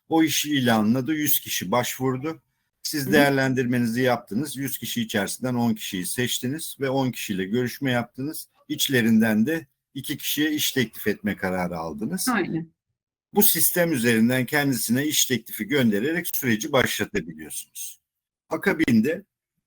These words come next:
Speaker 1: bu çalışanların ikisini mi alacaksınız, birini mi alacaksınız kararını verdikten sonra çalışan iş teklifini kabul ettiğine dair imzasını atıyor teklif mektubuna. Sonrasında kendisine işe başlama evrakları linki ulaştırıyor sistem.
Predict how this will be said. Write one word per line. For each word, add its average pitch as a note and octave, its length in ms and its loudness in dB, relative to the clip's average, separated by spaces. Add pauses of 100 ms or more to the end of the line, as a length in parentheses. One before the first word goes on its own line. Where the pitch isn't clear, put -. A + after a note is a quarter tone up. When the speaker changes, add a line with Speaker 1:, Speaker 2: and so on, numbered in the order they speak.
(140)
Speaker 1:
bu D#3+ 180 2
çalışanların D3 640 0
ikisini D3 380 -2
mi D3 80 0
alacaksınız, C3 680 -2
birini B2+ 200 0 (100)
mi C3+ 120 2
alacaksınız F#2+ 500 -2
kararını A#2+ 480 2
verdikten A#2+ 520 -2
sonra C3+ 480 -6 (220)
çalışan C#3+ 440 0
iş C#3 180 -4
teklifini A2 540 -2
kabul C3 300 0
ettiğine A#2 480 0
dair F#2+ 260 0
imzasını A#2 600 0
atıyor C#3+ 320 -6
teklif C3 380 -8
mektubuna. C#3+ 640 -8 (300)
Sonrasında E3 760 0
kendisine D3+ 560 0
işe C#3 360 0
başlama D3 420 2
evrakları C3+ 540 0
linki C#3 540 0
ulaştırıyor F2+ 800 -4
sistem. - 580 -2